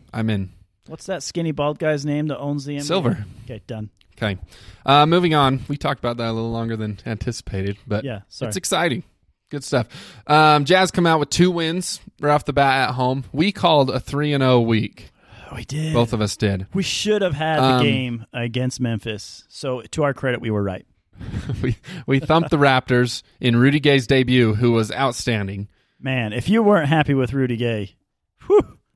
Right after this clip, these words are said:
Speaker 2: you're off the mark. That is beautiful.
Speaker 1: Well, he even said after the game, he said, "If you guys expect this from me every night, don't." <laughs>
Speaker 2: Right.
Speaker 1: Because this isn't normal. I think he went eight for eight and twenty points in fifteen minutes. It was awesome.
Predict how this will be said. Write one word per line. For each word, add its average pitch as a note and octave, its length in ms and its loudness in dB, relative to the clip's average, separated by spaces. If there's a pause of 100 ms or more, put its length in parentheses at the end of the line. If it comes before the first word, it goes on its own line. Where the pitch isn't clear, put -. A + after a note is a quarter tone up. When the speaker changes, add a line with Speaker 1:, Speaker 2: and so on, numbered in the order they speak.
(160)
Speaker 2:
you're D3+ 140 -2
off C#3 220 0
the A2+ 40 -12
mark. G#2+ 320 -12 (120)
That C#3 180 2
is G#2+ 140 -2
beautiful. A#2+ 400 -10
Speaker 1:
Well, D#3 160 6
he E3+ 140 2
even D#3+ 240 -2
said C3+ 220 2
after A#2 220 0
the A2 80 -4
game, G#2+ 240 2
he G2+ 60 0
said, G#2+ 320 -2 (200)
"If - 200 -10
you D#3+ 80 -6
guys C#3 400 0
expect A2+ 400 -6
this A2+ 240 -4
from A2+ 240 -4
me G#2+ 160 -2
every G#2+ 240 -4
night, G#2 340 -4 (960)
don't." A2+ 400 -6 (140)
<laughs> D3 120 -6 (240)
Speaker 2:
Right. G#2 360 -6
Speaker 1:
Because C3+ 400 0
this B2+ 200 0
isn't A#2+ 320 -2
normal. A2+ 440 -2 (200)
I - 60 -20
think C3+ 140 -2
he C3 80 2
went A#2+ 160 2
eight B2+ 160 0
for A2+ 120 -6
eight A2+ 300 -2 (220)
and G#2+ 100 -12
twenty A#2 240 -2
points G#2+ 460 -4
in G2 240 -10 (100)
fifteen A#2 400 -2
minutes. A2 500 -4
It - 400 -20
was F3+ 120 -4
awesome. C3 320 0